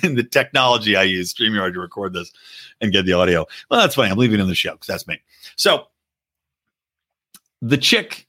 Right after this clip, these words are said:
that was talking is the fucking worst, right? She's a, a, a chunky white woman, by the way, who refuses to speak with white men or have white men at dinner, which is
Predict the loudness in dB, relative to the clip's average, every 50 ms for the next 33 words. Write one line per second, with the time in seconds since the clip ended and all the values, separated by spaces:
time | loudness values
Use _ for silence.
0 | _ -2 -2 0 0 -2 -4 -2 -2 -2 -2 -2 -2 -4 -4 -4 -6 -8 -8 -6
1 | -6 -6 -6 -8 -20 -20 -20 -20 -20 -20 _ -12 -12 -12 -12 -12 _ -20 -20 -20
2 | -20 -20 _ -14 -8 -2 -2 0 0 0 0 2 2 4 4 2 2 0 0 2
3 | 2 2 2 2 0 -2 -2 -2 0 -2 -2 0 2 2 4 4 2 2 2 0
4 | 2 2 2 2 2 2 2 0 0 -2 -2 -6 -10 -12 _ _ _ -20 -20 -20
5 | -20 _ _ 0 2 4 6 6 6 4 2 0 -4 -10 _ _ _ _ -6 -6
6 | -4 0 2 2 2 2 0 -2 0 0 0 0 0 0 0 0 2 2 0 0
7 | 0 0 0 0 0 0 0 2 2 2 2 2 2 2 2 2 0 -2 0 0
8 | 0 0 0 -2 -4 -4 -4 -2 -2 0 0 0 0 0 0 0 -2 -2 -8